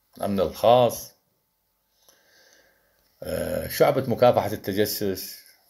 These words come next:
شعبة الفنية. كل هذه الوثائق أصبحت لدى دول، آه، جوار ودول إقليمية ولدى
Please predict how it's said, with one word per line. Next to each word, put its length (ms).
شعبة 260
الفنية. 680
كل 240
هذه 520
الوثائق 920
أصبحت 600
لدى 280
دول، 520
آه، 180
جوار 680
ودول 380
إقليمية 800
ولدى 1200